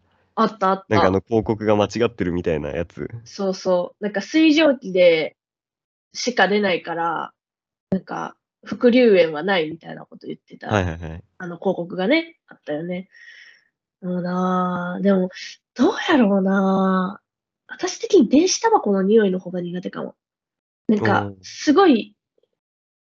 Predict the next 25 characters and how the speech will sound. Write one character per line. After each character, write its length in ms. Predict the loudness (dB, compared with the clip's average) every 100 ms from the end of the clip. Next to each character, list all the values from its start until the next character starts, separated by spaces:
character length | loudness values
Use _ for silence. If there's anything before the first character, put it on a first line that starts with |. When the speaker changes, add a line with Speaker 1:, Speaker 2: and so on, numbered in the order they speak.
| _ 4
Speaker 1:
嫌 260 | 6 6
な 240 | 4 4 2
甘 220 | 4 2
い 60 | 2
匂 200 | -2 -2
い 60 |
が 100 | -2
す 200 | -4 -4 -6
る 80 |
か 140 | 0 2
ら。 340 | 2 0 -4 _ _
Speaker 2:
へ 540 | -4 -2 -2 -2 0
え。 40 | 2
Speaker 1:
あ 60 |
の、 120 | 2 2
特 200 | 0 2
に 160 | 2
女 140 | 2 0
性 160 | 0
が 100 | -2
吸 140 | -2 -6
っ 20 |
て 180 | -4 -4
る 240 | -2 -2
さ、 380 | 0 2 0